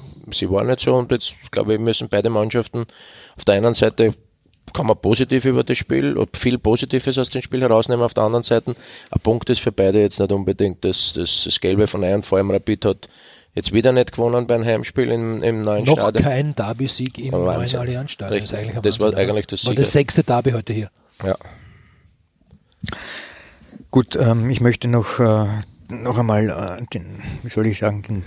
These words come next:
Speaker 3: den Anker zurückwerfen. Von den zwei verschiedenen Spielhälften. Wir haben Lucic gehört.
Speaker 2: Wir legen den Rekur-, den Retourgang ein.
Speaker 3: Genau, wir haben Lucic gehört, gesagt hat,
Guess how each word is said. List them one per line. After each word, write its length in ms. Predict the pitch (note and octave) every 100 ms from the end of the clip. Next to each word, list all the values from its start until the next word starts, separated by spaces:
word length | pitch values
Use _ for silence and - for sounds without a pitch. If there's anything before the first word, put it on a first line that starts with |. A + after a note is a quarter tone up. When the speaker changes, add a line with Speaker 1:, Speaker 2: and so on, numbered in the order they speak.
| -
Speaker 3:
den 140 | A#2
Anker 340 | - A#2 - A#2+
zurückwerfen. 720 | B2 B2 - G#2 G2 - G2 F2 - - - G#2+ G#2 A2 G#2
Von 180 | - G#2+
den 240 | A#2+ G2+
zwei 220 | - A2
verschiedenen 520 | G#2+ A2 A2 A#2 A2+
Spielhälften. 640 | G#2 - A#2 G2 F#2 - A2
Wir 100 | G2+
haben 140 | A2
Lucic 440 | G#2+ A2+ - A2+
gehört. 380 | - G2+ G#2 A#2+
Speaker 2:
Wir 100 | B2+
legen 300 | A#2+ A#2 D3
den 140 | C3+ B2+
Rekur-, 360 | B2 C#3 B2+ -
den 80 | C3+
Retourgang 460 | B2+ - C3+ A#2+ A2+
ein. 100 | A2+
Speaker 3:
Genau, 260 | B2 G2+ F#2+
wir 160 | B2+ G#2+
haben 100 | A#2
Lucic 360 | A#2+ B2 B2
gehört, 380 | - A#2+ A#2 -
gesagt 460 | - - G#2 - -
hat, 280 | C3 -